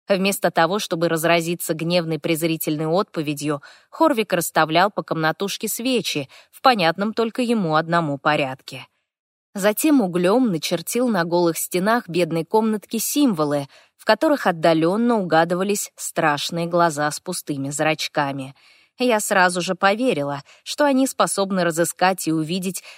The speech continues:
даже душу мёртвого грешника в самом дальнем углу преисподней. Харля демон не удостоил ни единым взглядом, показывая нам, что судьба мальчишки его не волнует, и пришёл сюда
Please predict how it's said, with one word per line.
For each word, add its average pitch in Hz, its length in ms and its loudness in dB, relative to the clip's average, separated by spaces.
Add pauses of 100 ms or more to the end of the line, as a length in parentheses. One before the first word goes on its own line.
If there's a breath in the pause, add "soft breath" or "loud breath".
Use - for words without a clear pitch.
даже 214 280 0
душу 180 360 -4
мёртвого 180 480 -2
грешника 190 720 -2 (220 soft breath)
в - 80 -12
самом 175 420 0
дальнем 160 400 0
углу 147 280 -4
преисподней. 147 880 -6 (480)
Харля 240 420 2
демон 180 440 0
не 170 80 0
удостоил 190 580 2
ни 196 160 -2
единым 220 360 -2
взглядом, 208 600 0 (280 soft breath)
показывая 165 600 2
нам, 151 280 0 (180)
что - 240 -4
судьба 170 440 2
мальчишки 175 580 -2
его 170 160 0
не 175 120 0
волнует, 190 640 2 (240 soft breath)
и 285 120 -4
пришёл 170 480 -2
сюда 214 340 0